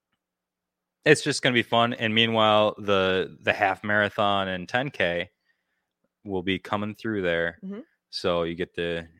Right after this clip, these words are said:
Speaker 1: cheer on some racers.
Speaker 2: It's gonna be cool.
Speaker 1: And, uh, hopefully they'll be joining us after the race for their, uh, after party.
Speaker 2: All right.
Speaker 1: So it'll
Speaker 2: Sounds
Speaker 1: be
Speaker 2: good.
Speaker 1: good.
Speaker 2: I
Speaker 1: Should
Speaker 2: like
Speaker 1: be
Speaker 2: it.
Speaker 1: fun.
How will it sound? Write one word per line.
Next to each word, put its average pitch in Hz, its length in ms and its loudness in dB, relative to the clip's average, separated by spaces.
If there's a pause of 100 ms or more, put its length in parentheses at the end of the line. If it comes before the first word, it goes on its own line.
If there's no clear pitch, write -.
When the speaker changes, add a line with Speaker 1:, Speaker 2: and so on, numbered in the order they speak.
(140)
Speaker 1:
cheer 90 320 -6
on 85 220 -6
some 85 240 -12
racers. 80 720 -12 (220)
Speaker 2:
It's - 100 -20
gonna 147 120 -18
be 131 120 -18
cool. 135 400 -16
Speaker 1:
And, 87 400 -20
uh, 50 300 -14 (800)
hopefully 151 380 -2
they'll 92 160 0
be 85 160 -4
joining 85 500 -6
us - 480 -10 (680)
after 87 340 -2
the 82 100 -4
race 80 460 -4 (140)
for 85 160 -4
their, 76 400 -4
uh, - 60 -6 (100)
after 78 320 -6
party. - 420 -6 (160)
Speaker 2:
All 208 60 0
right. 294 40 0
Speaker 1:
So - 80 0
it'll - 160 -6 (140)
Speaker 2:
Sounds 101 220 -4
Speaker 1:
be 104 60 0
Speaker 2:
good. - 80 -2
Speaker 1:
good. 82 180 2
Speaker 2:
I - 60 -20
Speaker 1:
Should 131 180 -2
Speaker 2:
like 131 120 4
Speaker 1:
be 147 60 -6
Speaker 2:
it. - 20 -6
Speaker 1:
fun. 117 300 2